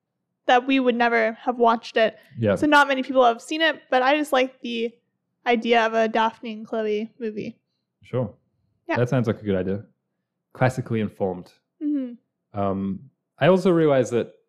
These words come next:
Speaker 2: no, forget about that. I was gonna say we're not being realistic, but this is solar scene. It's not supposed to be for being realistic with, like, the, the types of movies that are grossing all this money, I mean.
Speaker 1: Yeah.
Speaker 2: So my Valentine's Day movie along those lines is called The Nixie of the Mill Pond.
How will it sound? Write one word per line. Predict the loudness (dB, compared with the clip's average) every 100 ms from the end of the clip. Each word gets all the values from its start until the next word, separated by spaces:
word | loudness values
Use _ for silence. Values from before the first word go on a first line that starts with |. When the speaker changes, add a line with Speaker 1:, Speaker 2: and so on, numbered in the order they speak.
| _ _ _ _ _ _ _ _
Speaker 2:
no, | -6 -4 -4
forget | -6 -6
about | -4 -6 -8
that. | -12
I | -8
was | -4
gonna | -4
say | 0 0
we're | 0
not | -2
being | -4 -2
realistic, | -2 0 -2 -8 -12
but | -8
this | -8
is | -8 -4
solar | 0 0
scene. | -2 -12
It's | -16
not | -18
supposed | -10 -10 -10
to | -14
be |
for | -16 -20 _ _
being | -10 -6
realistic | -4 -6 -6 -14 -20 _ _ _ -4
with, | -2
like, | -2
the, | -2 -2 -2 -8 _ _ _
the | -4
types | -4 -2
of | -4
movies | -2 -4
that | -2 -4
are | -4 -12
grossing | -2 0 0 -8
all | -10
this | -10
money, | -12 -12 -14
I |
mean. | -16 -20 _ _ _ -2
Speaker 1:
Yeah. | -2 -2 -6 _
Speaker 2:
So | -4 0
my | 2 2 2 0
Valentine's | 0 -2 -2 -6 -4
Day | -4
movie | -4 -4 -6 -6
along | -8 -4
those | -2 -2
lines | -2 -2 -4 -6
is | -14
called | -8 -6
The | -2
Nixie | -4 -4 -4 -4
of | -4
the | -4
Mill | -2 -4
Pond. | -6 -14 -18